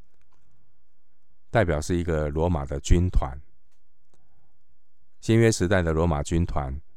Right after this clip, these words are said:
是由五千两百位步兵和一百二十位辅助的部队组成。所以我们可以想象，这个人身上，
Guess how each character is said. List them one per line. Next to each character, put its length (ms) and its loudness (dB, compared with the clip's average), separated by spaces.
是 180 0
由 360 4
五 140 2
千 240 4
两 180 4
百 140 -2
位 180 0
步 220 0
兵 360 0
和 360 -2
一 80 0
百 160 -2
二 160 2
十 140 -4
位 280 0
辅 240 -2
助 180 2
的 400 -2
部 180 0
队 260 0
组 200 -8
成。 340 -8
所 140 0
以 60 6
我 60 6
们 80 2
可 100 2
以 40 4
想 220 0
象， 340 2
这 140 0
个 100 2
人 160 2
身 200 2
上， 300 0